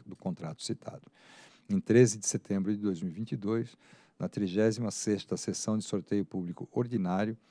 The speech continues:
o processo foi distribuído por conexão à minha relatoria,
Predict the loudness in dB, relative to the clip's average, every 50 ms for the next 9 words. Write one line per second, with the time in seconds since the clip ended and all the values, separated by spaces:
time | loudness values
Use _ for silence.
0 | _ _ _ -20 _ -10 -4 -4 -4 0 4 4 4 4 2 -4 -2 0 0 0
1 | -2 -6 -6 -4 -2 0 2 2 4 2 2 0 -4 -6 -8 -6 -4 -2 -2 -2
2 | -2 -4 -6 -6 -4 -4 -4 -6 -8 _ _ _ _ -20 -20 _ _ -2 0 2
3 | 2 2 2 2 2 2 4 4 4 2 0 -4 0 0 0 0 0